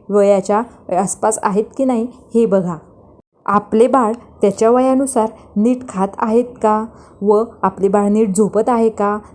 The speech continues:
नीट खेळत आहेत का, वयानुसार बेसिक हाईट, त्याचे वेट, हेड सर्कम्फरन्स त्याचे व्यवस्थित आहेत का नाही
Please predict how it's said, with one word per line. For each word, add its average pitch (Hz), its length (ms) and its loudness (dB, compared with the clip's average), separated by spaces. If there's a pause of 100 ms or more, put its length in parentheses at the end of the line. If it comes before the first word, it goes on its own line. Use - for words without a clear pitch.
नीट 202 200 0 (100)
खेळत 208 360 0
आहेत 220 220 0 (140)
का, 202 160 -2 (260)
वयानुसार 185 640 0 (220)
बेसिक 208 460 0
हाईट, 196 400 0 (120)
त्याचे 180 300 2
वेट, 208 420 2 (360)
हेड 202 200 4
सर्कम्फरन्स 226 800 0
त्याचे - 420 -4
व्यवस्थित 196 520 0
आहेत 254 220 2 (100)
का 254 60 0
नाही 226 200 -2